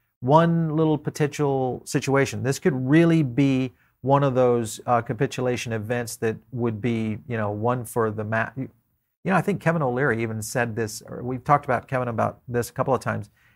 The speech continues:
and he even said, you know, even with Celsius and Voyager having trouble,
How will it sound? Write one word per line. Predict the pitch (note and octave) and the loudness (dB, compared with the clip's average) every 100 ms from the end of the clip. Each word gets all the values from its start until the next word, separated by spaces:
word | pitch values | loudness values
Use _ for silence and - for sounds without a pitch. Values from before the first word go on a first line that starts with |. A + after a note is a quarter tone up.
| _ | _
and | B2+ B2 | -4 -2
he | G#2+ F#3+ | 2 4
even | A3 A#2+ | 4 0
said, | - A#2+ B2+ | -2 -4 -2
you | C3 | -2
know, | B2+ | 0
even | C#3+ D3 | 2 2
with | C3 | 0
Celsius | - C#3 C3+ C3+ B2 - | 2 2 2 0 -4 -4
and | B2 A#2 | -8 -4
Voyager | B2+ E3+ D3 A#2 | 2 4 4 2
having | A#2 A2 | 0 0
trouble, | A#2+ A2 G#2 | 2 2 0